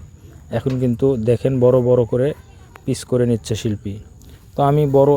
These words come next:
এত বড় বড় পিস করার কারণে আমি তো জানি যে চিচিঙ্গা কুচি কুচি করে ভাজি করে। তো এই জন্য জিজ্ঞেস করলাম, "এত বড় বড় পিস করছো, এগুলো দিয়ে কী হবে?" তো বলতেছে, "আজকে নতুন একটা রেসিপি করব।" তো ও বলতেছে, "এটার নাম হচ্ছে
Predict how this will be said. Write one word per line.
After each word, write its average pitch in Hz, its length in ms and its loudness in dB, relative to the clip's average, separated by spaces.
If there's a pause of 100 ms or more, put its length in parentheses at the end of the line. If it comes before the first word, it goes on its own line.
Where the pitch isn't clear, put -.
(100)
এত 127 140 -4
বড় 131 220 0
বড় 139 280 2
পিস 135 200 -4
করার 131 280 0
কারণে 123 340 0
আমি 127 160 0
তো 131 100 0
জানি 127 260 0
যে 123 120 -2
চিচিঙ্গা 127 520 -2 (440)
কুচি 143 240 -2
কুচি 131 220 -2
করে 123 180 2
ভাজি 120 320 0
করে। 113 240 -4 (560)
তো 127 60 -10
এই 131 100 -2
জন্য 143 220 0
জিজ্ঞেস 127 300 -2
করলাম, 131 260 -2
"এত 120 160 -2
বড় 127 240 0
বড় 131 200 -2
পিস 123 240 -8
করছো, - 280 -8
এগুলো 120 260 0
দিয়ে 117 200 0
কী 127 160 -4
হবে?" 101 260 -2 (640)
তো 139 100 -2
বলতেছে, 135 440 0
"আজকে 127 260 -2
নতুন 135 340 0
একটা 120 380 0 (460)
রেসিপি 120 360 -2
করব।" 107 360 -4 (640)
তো 123 60 -4
ও 127 200 2
বলতেছে, 131 400 0
"এটার 127 160 0
নাম 120 280 0
হচ্ছে 139 360 -4